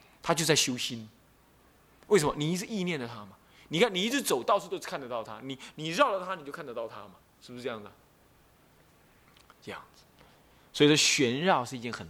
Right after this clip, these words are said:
重要的修行，是个很重要的修行。所以说，佛殿里头，基本上佛殿呢，应该佛殿的后面、佛像的后面还有空间可以让你旋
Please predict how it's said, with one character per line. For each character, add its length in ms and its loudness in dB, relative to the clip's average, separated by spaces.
重 260 -10
要 160 -8
的 80 -12
修 260 -8
行， 240 -8
是 160 -8
个 100 -14
很 120 -14
重 200 -12
要 100 -12
的 80 -18
修 180 -16
行。 160 -18
所 140 4
以 40 8
说， 80 6
佛 340 6
殿 340 0
里 140 -6
头， 180 -6
基 260 0
本 280 0
上 220 0
佛 320 0
殿 360 -2
呢， 100 -10
应 220 -8
该 200 0
佛 340 -2
殿 260 0
的 100 -2
后 240 2
面、 120 -4
佛 240 2
像 240 2
的 60 -2
后 160 -2
面 160 -2
还 120 2
有 100 2
空 280 -6
间 220 -4
可 100 -8
以 60 -4
让 180 -2
你 100 -12
旋 240 -8